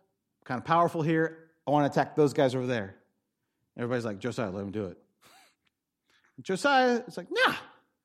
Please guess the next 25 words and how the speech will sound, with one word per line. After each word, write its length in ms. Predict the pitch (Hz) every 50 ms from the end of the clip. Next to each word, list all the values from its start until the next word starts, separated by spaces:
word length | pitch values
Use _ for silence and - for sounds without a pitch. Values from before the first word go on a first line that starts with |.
| _ _ _ _ _ _ _ _ _ _ _ _ _ _ _ _ - 427 415 440 480 508 466
no, 180 | - - - - - - - _ _ _ _ -
I 100 | 370 427 403
wanna 160 | 302 214 165
attack 260 | 135 - 202 - -
him." 80 | - - _ _ _ _ _ _ _ _ _ _ _ _ _ _ _ _ _ _ _ _ _ -
Josiah 320 | 233 220 - 339 339 330 294
wants 220 | 277 302 285 -
to 40 | 254
do 80 | 277 277
this 140 | 262 -
so 160 | - 302 302 311
bad 220 | 262 247 240 220
that 100 | 233 190
he 80 | 220 208
dresses 340 | 180 247 269 240 277 240
up 160 | 240 247 208 226
as 80 | 196
a 60 | 190
different 260 | 180 247 220 233 233 226
person 480 | - 311 294 - - 156 143 156 165 - - - - _ -
to 160 | - 220 220
attack 580 | 208 214 - - 302 254 226 233 226 - - - _ _ _ _ _ _ _ _ _ _ _ _ _ -
the, 60 | 170
the 240 | 170 - - 226 180
Pharaoh, 420 | - - 320 320 262 190 135 -